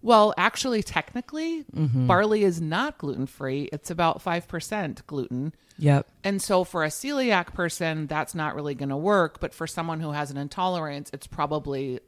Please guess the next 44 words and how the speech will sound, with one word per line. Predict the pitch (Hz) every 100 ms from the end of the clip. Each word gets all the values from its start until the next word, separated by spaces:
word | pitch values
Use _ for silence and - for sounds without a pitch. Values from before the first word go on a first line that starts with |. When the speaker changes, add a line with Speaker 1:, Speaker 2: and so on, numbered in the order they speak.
| _
Speaker 1:
l-, | - - _ _
less, | 170 165 165 - - - _ _ -
enough | 165 175 165 -
less | 151 143 -
that | 139
it's | 131
not | 147 139 -
gonna | 180
make | 190 202
a | 208
difference | 208 220 214
for | -
them. | 220 151
Speaker 2:
Yeah. | 143 135 127 - - -
Speaker 1:
So | - 294 262
it's | 247 -
just, | 277 - 240
yeah, | 175 135 -
different, | 196 208 180 - - _
different | - 190 180 151
ways | 156 151
that | 151 135 127 _ -
people | 165 160 143
eat. | 156 147 -
And | 170 190 -
people | 277 302
are | 294
changing | - 170 214 175
how | 160
they | 143
eat | 139 139
so | - 147
much. | 147 - -
Speaker 2:
So | - - 180 196
much. | 208 120 - - - -
Speaker 1:
How | - 302
did, | 370 370 262
like, | 254 185
why | 208 262
was | 330 240
bone | 202 202 202
broth | 165 147 123 -
your | 131
thing? | - 104